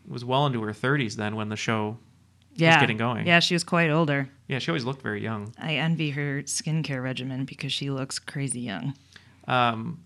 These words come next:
Speaker 1: uh, I guess a side question, it's more like, uh, three point two. Uh, what instrument does Lane play?
Speaker 2: Lane plays the drums.
Speaker 1: That's right, just like me.
Speaker 2: Yes. <laughs>
Speaker 1: Uh,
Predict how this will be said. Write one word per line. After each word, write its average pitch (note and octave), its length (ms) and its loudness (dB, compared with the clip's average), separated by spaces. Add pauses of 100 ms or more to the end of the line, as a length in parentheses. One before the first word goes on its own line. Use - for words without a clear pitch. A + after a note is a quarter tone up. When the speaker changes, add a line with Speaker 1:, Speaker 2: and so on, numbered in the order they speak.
Speaker 1:
uh, C#3 180 2
I D3 60 2
guess D3+ 220 0
a C3 40 -2
side C3+ 320 4
question, A2+ 360 -2
it's G#2+ 160 -8
more A#2 160 -2
like, A2 320 -4
uh, A2 300 -4 (140)
three B2+ 260 -4
point A#2+ 340 -4
two. A2 520 -2 (300)
Uh, A2+ 160 -2
what B2+ 260 -2
instrument C#3+ 300 -4
does G#2+ 100 -4
Lane G#2 200 -4
play? G#2 260 -4 (540)
Speaker 2:
Lane E3+ 260 6
plays C#3+ 240 -2
the C#3 60 -8
drums. - 560 -4
Speaker 1:
That's B2+ 180 -8
right, A#2 220 -4
just A#2 140 -12
like A2+ 120 -4
me. G#2+ 220 -6 (140)
Speaker 2:
Yes. - 440 -2
<laughs> F#3+ 40 6 (920)
Speaker 1:
Uh, B2 220 2